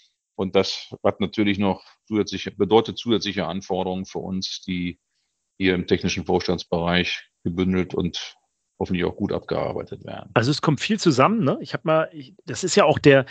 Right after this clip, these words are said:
Speaker 2: wir haben, wir haben uns ein bisschen schwer getan, damals ein, ein Thema zu finden für uns, weil es halt so viel zu besprechen gibt. Ich hab mir jetzt hier nebenbei bestimmt sechs Punkte notiert, die alle interessant irgendwie gewesen wären. Äh, auch überraschende, <laughs> dass Sie den Uli Marquardt kennen, ist auch wieder,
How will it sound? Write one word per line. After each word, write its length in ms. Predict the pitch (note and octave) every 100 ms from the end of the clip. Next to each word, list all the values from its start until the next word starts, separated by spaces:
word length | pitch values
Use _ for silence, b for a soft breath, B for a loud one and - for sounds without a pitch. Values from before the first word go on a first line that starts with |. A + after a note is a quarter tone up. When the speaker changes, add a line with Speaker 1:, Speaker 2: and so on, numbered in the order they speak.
| B -
Speaker 2:
wir 80 |
haben, 160 | C#3+ D#3+
wir 80 | C3+
haben 80 | F3
uns 140 | -
ein 40 |
bisschen 200 | D#3 C#3+
schwer 280 | - - G3+
getan, 320 | G#3 - A#2+
damals 480 | A#2 B2+ E3 - -
ein, 280 | B2 A2+ G#2+ B B
ein 140 | A2
Thema 320 | - G#3+ C4 -
zu 140 | A#2
finden 520 | - A2+ A2+ G3+ - _ _ B B -
für 160 | C#3+
uns, 180 | D3+ F#3+
weil 140 | C#3
es 100 | C#3
halt 140 | C#3 C#3
so 100 | C#3+
viel 560 | - A#3 C#4 F3+ A#3 - b b b
zu 140 | - D3+
besprechen 460 | D3+ - G#3 A3
gibt. 120 | D#3+
Ich 60 | C3
hab 80 | D#3+
mir 160 | F3+
jetzt 160 | E3 D#3+
hier 140 | D#3+
nebenbei 340 | C#3 G3+ F3 D#3+
bestimmt 300 | D3 D#3 A2+
sechs 240 | D#3+ -
Punkte 400 | - A3+ C4+ D#3
notiert, 420 | C3 B2+ - F3
die 160 | D3+ D3+
alle 220 | C3 G3
interessant 520 | D#3 - C3+ D3+ C#4
irgendwie 340 | D#3 C3+ B2+ B2+
gewesen 460 | B2+ A#2+ C3 C3
wären. 360 | A#2 A#2+ F#3+ C4 B B B B B
Äh, 300 | C#3+ C#3 C#3 D3+ - -
auch 220 | C#3 C#3+
überraschende, 580 | B2+ A2 C3 - A3+ F#3+
<laughs> 0 |
dass 240 | - -
Sie 80 | D#3
den 140 | D3
Uli 180 | C#3+ D3
Marquardt 420 | B2 D3+ - E3+
kennen, 200 | - D#3+
ist 100 | C#3
auch 160 | D3 -
wieder, 320 | C#3+ C#3